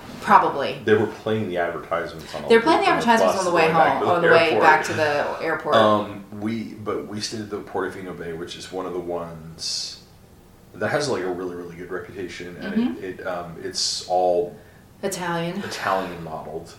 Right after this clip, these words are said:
Speaker 1: Yes.
Speaker 2: Um, but we apparently avoided a lot of people from Jersey. Uh,
Speaker 1: They were all at
Speaker 2: <laughs>
Speaker 1: Beach Club.
Speaker 2: They were at Beach Club. Uh, the room, the room is a really good room and a little balcony, and, and, um, we ha-, we had a room that was, like,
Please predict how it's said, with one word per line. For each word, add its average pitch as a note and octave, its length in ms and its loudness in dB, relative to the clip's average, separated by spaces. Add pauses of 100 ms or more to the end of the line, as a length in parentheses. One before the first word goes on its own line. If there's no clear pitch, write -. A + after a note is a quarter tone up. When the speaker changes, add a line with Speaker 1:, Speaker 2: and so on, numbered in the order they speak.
(100)
Speaker 1:
Yes. - 500 -8
Speaker 2:
Um, D#2+ 540 -4 (1500)
but - 160 -10
we - 80 -16
apparently F2 580 -14
avoided D#2+ 420 -18
a D2+ 40 -20
lot D#2+ 180 -16
of D#2+ 80 -16
people - 280 -20
from D#2+ 120 -18
Jersey. E2 360 -14 (600)
Uh, G#2 280 6
Speaker 1:
They G3 140 2
were F#3 140 10
all F3+ 160 10
at - 100 4
Speaker 2:
<laughs> - 0 -
Speaker 1:
Beach E3 240 -2
Club. D3 280 -4
Speaker 2:
They B2 60 2
were G#2+ 140 2
at - 100 -14
Beach A2 200 -4 (220)
Club. - 240 -2 (600)
Uh, A2+ 260 2
the G#2+ 100 4
room, D4+ 680 0 (280)
the G#2 80 -6
room A2+ 260 -2
is - 140 -8
a - 20 -6
really G2 280 -2
good F2 100 -6
room F#2+ 220 -4
and F2+ 100 -8
a E2 40 -10
little F2+ 220 -6
balcony, F2+ 540 -4
and, E2+ 280 -12
and, - 220 -14
um, F2+ 440 -10 (280)
we A2+ 140 -4
ha-, A2+ 240 -4
we A2+ 100 -2
had B2+ 140 4
a - 40 2
room F2 180 -2
that D2+ 60 -6
was, - 120 -6
like, - 120 -6